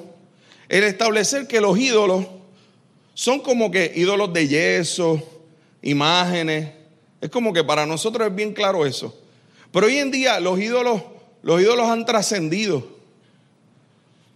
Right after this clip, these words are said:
Y el ídolo más grande que una persona tiene hoy en día es uno mismo.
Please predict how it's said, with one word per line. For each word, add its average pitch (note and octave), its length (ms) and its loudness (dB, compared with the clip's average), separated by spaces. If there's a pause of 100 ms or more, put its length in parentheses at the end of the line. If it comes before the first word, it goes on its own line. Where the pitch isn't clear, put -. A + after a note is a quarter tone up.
(960)
Y D#3+ 120 2
el F3+ 120 2
ídolo B3 340 0
más A3+ 160 -4
grande G3 380 -2
que D#3+ 60 -6
una G3+ 160 -2
persona G3+ 480 -4
tiene F#3 240 -2
hoy F3 160 -4
en F3 120 -4
día F#3 180 0
es - 500 -6 (400)
uno C3 200 -2
mismo. A2+ 340 -6